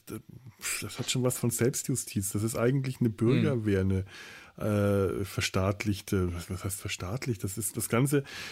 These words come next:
Speaker 1: weißt du, wenn in Treppenhäusern einfach schwer bewaffnete Männer sitzen, die aufpassen, ob du reinkommst oder nicht, und das ist normal, dann, da ist die Krimin-, Kriminalität schon normal.
Speaker 2: Hm.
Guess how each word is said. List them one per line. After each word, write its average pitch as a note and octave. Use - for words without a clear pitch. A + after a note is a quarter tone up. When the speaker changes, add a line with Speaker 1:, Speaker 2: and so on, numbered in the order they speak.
Speaker 1:
weißt C3
du, C#3+
wenn C#3
in B2+
Treppenhäusern C3+
einfach C#3
schwer C3+
bewaffnete B2
Männer A#2
sitzen, C3+
die A#2+
aufpassen, B2
ob A2
du A2+
reinkommst A#2
oder G#2+
nicht, B2+
und -
das G2+
ist -
normal, G2+
dann, -
da G2
ist -
die A2+
Krimin-, A2+
Kriminalität A#2
schon C#3+
normal. F2+
Speaker 2:
Hm. D3